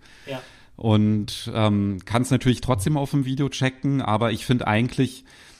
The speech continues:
Speaker 2: also wie gesagt, Impact find ich super schwierig auszuwerten, Finish, pff, macht wenig Sinn, ist, glaub ich,
Speaker 1: Ja,
Speaker 2: besser
Speaker 1: gar nicht.
Speaker 2: wirklich das einfach zu fühlen.
Speaker 1: Stimmt.
Speaker 2: Aber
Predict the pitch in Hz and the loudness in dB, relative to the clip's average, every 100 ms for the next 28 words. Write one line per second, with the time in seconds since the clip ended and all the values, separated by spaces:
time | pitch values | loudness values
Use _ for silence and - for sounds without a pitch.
0 | _ - 101 113 120 104 95 117 151 147 | _ -2 2 4 6 6 4 2 2 0
1 | - 139 131 135 127 127 - 131 127 - | 2 2 2 0 0 0 0 0 0 0
2 | 113 123 - 127 113 113 117 120 120 123 | 0 0 -2 0 2 2 2 0 -2 0
3 | 117 - 120 123 117 - - - - - | 0 4 6 6 6 2 -4 -8 -8 -8
4 | - - - - - - - - - 107 | -4 -6 -6 -14 -20 -20 -20 -6 -2 0
5 | 104 120 139 151 117 123 151 143 - 117 | 8 8 8 4 4 4 6 4 2 2
6 | 113 - 113 120 107 110 - 117 107 104 | 2 4 2 2 2 0 -2 -2 -2 -2
7 | 113 - - - - 123 139 143 151 - | 0 0 0 0 6 8 8 6 2 -6
8 | - - - - - - 101 104 104 101 | -18 -20 -20 -20 -6 0 4 4 4 0